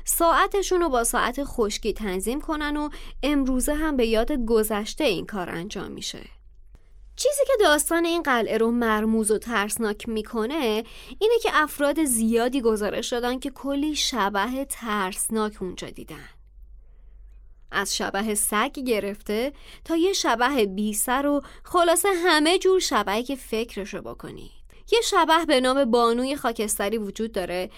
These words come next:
که لباسهای خاص و قدیمی می‌پوشه و بیشتر در قسمت‌های قدیمی‌تر قلعه دیده می‌شه. گاهی همینجوری پرسه می‌زنه و گاهی هم در حال گریه کردن دیده می‌شه. بعضی از مردم محلی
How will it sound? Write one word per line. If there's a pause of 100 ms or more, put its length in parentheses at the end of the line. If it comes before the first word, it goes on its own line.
(160)
که
لباسهای
خاص
و
قدیمی
می‌پوشه (280)
و
بیشتر
در
قسمت‌های
قدیمی‌تر
قلعه
دیده
می‌شه. (800)
گاهی
همینجوری
پرسه
می‌زنه
و (300)
گاهی
هم
در
حال
گریه
کردن
دیده
می‌شه. (600)
بعضی
از
مردم
محلی